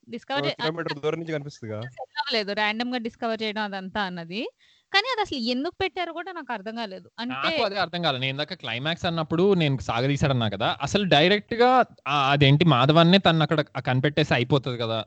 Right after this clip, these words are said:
Speaker 3: like అనవసరంగా వీళ్ళ బావ అదే అక్కడ ఉండి హాస్పిటల్లో ఎవ-, వాళ్ళ మదర్ కోసం వచ్చి ఇదంతా అవసరం లేదనిపించింది. దానివల్ల నాకు బోర్ కొట్టింది అన్నాను నేను ఇందాక.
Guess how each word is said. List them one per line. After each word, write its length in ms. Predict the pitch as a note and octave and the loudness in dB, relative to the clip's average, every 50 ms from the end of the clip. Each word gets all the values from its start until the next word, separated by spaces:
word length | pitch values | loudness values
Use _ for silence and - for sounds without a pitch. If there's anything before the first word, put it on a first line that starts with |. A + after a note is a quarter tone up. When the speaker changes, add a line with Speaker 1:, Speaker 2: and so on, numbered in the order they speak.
| - | -8
Speaker 3:
like 160 | B2 B2 B2+ | -10 -8 -6
అనవసరంగా 500 | G#2+ G#2+ A#2+ B2+ C3+ C3 - C3+ C3 C3 | -4 -2 0 0 0 0 0 -2 0 0
వీళ్ళ 200 | C3 C3 B2 A#2+ | 0 0 0 -2
బావ 680 | A2+ G2+ G#2+ G#2 G#2+ A2+ A#2 A#2+ B2 B2 A#2+ A#2+ B2 - A2 A#2+ | -2 -2 -2 -2 0 0 2 2 2 2 2 0 0 -2 -6 -8
అదే 200 | C3 B2 A#2+ A#2+ F#2 G#2 G#2+ - | -4 -2 -2 -2 -2 -4 -4 -4
అక్కడ 220 | B2+ - - C3 | -4 0 4 4
ఉండి 320 | B2 A#2 A#2+ B2+ B2 B2 A#2+ | 4 4 4 2 2 2 2
హాస్పిటల్లో 540 | A2 A#2 A2+ A2+ - - A#2+ G#2+ B2 A#2+ A#2 | 4 2 2 0 0 -2 -2 -2 0 -2 0
ఎవ-, 220 | A2+ A2 G#2+ A#2 | 0 0 0 0
వాళ్ళ 220 | B2 A#2+ A#2 A#2 A2+ | 2 2 4 4 4
మదర్ 320 | A2+ A2 G#2 G#2 A#2 A#2 | 4 4 6 4 4 4
కోసం 320 | A#2 B2+ A#2 A2 - B2 A2+ | 6 4 4 4 4 2 2
వచ్చి 280 | G#2+ G#2 - - B2 | 2 0 -2 -6 -6
ఇదంతా 340 | A#2 B2 B2 C3 D#3 D#3 F3 | -4 -2 0 2 4 6 6
అవసరం 280 | D3+ C#3+ - E3 D3+ C#3 | 6 6 6 6 4 4
లేదనిపించింది. 460 | C3+ C3+ A#2+ G#2+ A2+ - - G2 F#2+ | 4 4 2 0 -2 -6 -10 -6 -4
దానివల్ల 360 | A2+ B2 D3 E3+ F#3 G3+ A3 | -2 0 0 2 2 2 4
నాకు 160 | A#3 G#3 F3 | 2 2 4
బోర్ 200 | C#3 C3+ C#3 D3 | 8 8 8 10
కొట్టింది 380 | B2+ B2+ A#2 A#2 A#2 A2 A2+ A#2 | 10 8 4 4 0 -2 0 -2
అన్నాను 260 | G#2+ G2 F2+ F2 E2+ | -2 -4 -4 -6 -8
నేను 140 | E2+ E2 - | -10 -10 -10
ఇందాక. 200 | - - - | -12 -14 -16